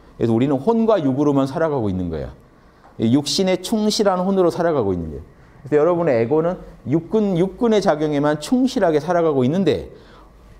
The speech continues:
내 안에 영이 있다는 걸 탁 알아내는 날 여러분 그 영이 영어로 뭡니까? I am입니다. 나의 뿌리,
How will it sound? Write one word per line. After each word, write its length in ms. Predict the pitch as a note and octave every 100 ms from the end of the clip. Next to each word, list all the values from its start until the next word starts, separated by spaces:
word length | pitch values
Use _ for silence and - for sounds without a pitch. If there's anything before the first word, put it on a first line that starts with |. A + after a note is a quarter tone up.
| - - - - - -
내 160 | A#2 D3
안에 300 | E3 D#3 B2+
영이 340 | A2+ D#3+ F3
있다는 460 | E3+ D3 B2+ A#2 A2
걸 220 | A#2 -
탁 220 | - E3
알아내는 500 | F#2+ A2+ A#2 F#2+ F2+
날 240 | G#2+ C3+
여러분 480 | G2 G2 F#2+ A#2 C3 -
그 120 | B2
영이 400 | G#2+ G#2+ B2 A#2
영어로 360 | G2+ G#2+ A2 G2
뭡니까? 480 | G2 F#2 - D#2+ F2
I 120 | G#2
am입니다. 480 | G2 F#2 F2 D2+ D#2+ - - - - - - -
나의 400 | G#2+ A#2 C#3 C#3
뿌리, 340 | E3+ D3 D#2+